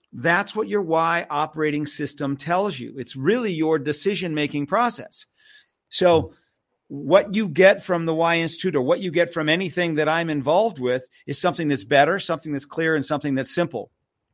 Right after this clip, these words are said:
And so now you see me differently, right? You see me not only that I'm somebody that always looks for a better way,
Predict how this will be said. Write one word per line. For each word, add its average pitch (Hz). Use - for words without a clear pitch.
And 120
so 165
now 196
you 208
see 233
me 160
differently, 127
right? 135
You 151
see 196
me 185
not 175
only 202
that 160
I'm 160
somebody 156
that 147
always 151
looks 151
for 143
a 135
better 135
way, 147